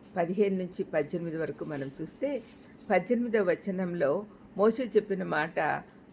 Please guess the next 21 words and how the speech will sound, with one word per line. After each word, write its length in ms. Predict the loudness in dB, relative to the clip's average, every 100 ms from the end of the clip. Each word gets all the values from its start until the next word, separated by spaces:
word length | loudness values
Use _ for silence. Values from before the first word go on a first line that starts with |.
| -4
అపొస్తలుల 500 | 0 0 0 0 0
కార్యము 500 | 2 2 0 0 -2
మూడు 380 | 0 2 4
ఇరవై 360 | 4 4 0 -2
రెండులో 580 | -2 -6 -4 -4 -4 -6 -14 -20 -2
పేతురు 320 | 0 2 2
ఇజ్రాయేళ్లతో 600 | 0 2 2 2 0 -4
చెప్పాడు. 480 | -6 -6 -4 -4 -4 -12 -20 -20 -20 -20 -20 -8
అంటే 440 | 2 4 6 6 2 -10 -4
మనం 200 | 0 2
ఎప్పుడు 260 | 0 0 2
కూడా, 400 | 4 4 2 0 -8 -20 -20 -8
ఆ, 420 | -4 -2 -2 -4 -8 -12 -6 -2
పాత 220 | 0 2
నిబంధనను 520 | 2 2 2 0 -2
నెగ్లెక్ట్ 500 | -2 -2 -2 -4 -4
చేయకూడదు. 380 | -4 -4 -8 -14 -20 -20 -20 -20 -6
పాత 240 | -2 0 2
నిబంధనలో 480 | 2 2 0 0
చెప్పబడిన 560 | 0 -2 -2 -2 0 0
మాటలు 600 | -2 -2 -2 -2 -2 -4